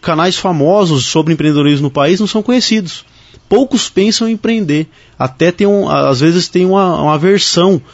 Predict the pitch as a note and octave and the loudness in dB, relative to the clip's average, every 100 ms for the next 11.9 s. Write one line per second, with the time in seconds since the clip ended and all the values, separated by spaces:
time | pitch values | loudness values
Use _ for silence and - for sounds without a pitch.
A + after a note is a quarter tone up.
0 | - - B2 D3 D#3 E3+ F3+ F#3 G#3 - | -20 -6 -2 0 2 0 2 2 2 0
1 | D3 C3+ C3 C3 - - - - C#3 E3+ | -2 -2 -4 -10 -18 -20 -18 -4 0 2
2 | G3+ F3+ F3+ G#3 C4 A3 - A3 G3 G#3 | 4 4 2 0 -2 -2 0 0 0 0
3 | E3 F3+ G#3 G#3+ G#3 G3+ - G3+ E3+ F3+ | 0 0 0 2 2 0 -2 0 0 0
4 | A3 A3+ - - G#3 F3+ E3 D#3+ G3+ B3 | -2 -2 -2 -2 -2 0 0 0 0 0
5 | F#3+ F3 - B2+ F#3+ - - - - C3+ | 0 -2 -4 -4 -6 -8 -20 -20 -8 -2
6 | B2 C#3+ - D3+ C#3 - - D3+ D#3 D3 | 0 0 0 2 0 -2 -4 -2 0 0
7 | D#3+ D#3+ - F3 G3+ F3+ D3 C#3+ - C#3 | 0 -2 -2 -2 0 -2 0 0 0 0
8 | E3+ G#3 - A#3 C4 A3+ C4 D4 F#3 E3+ | 0 -4 -4 -4 -4 -4 -4 -2 0 0
9 | F3+ - - _ - C3+ E3+ D3 C3 D3+ | -2 -8 -14 _ -6 -4 -2 -2 -2 -2
10 | D#3 D#3 - D#3+ E3+ D3+ D#3 D#3+ C#3+ D#3+ | -2 -4 -2 0 0 0 -2 -2 -2 0
11 | G3+ D#3+ C#3 B2+ B2+ B2 A#2 A2+ A#2 | -2 0 -2 -2 -2 -2 -2 -4 -8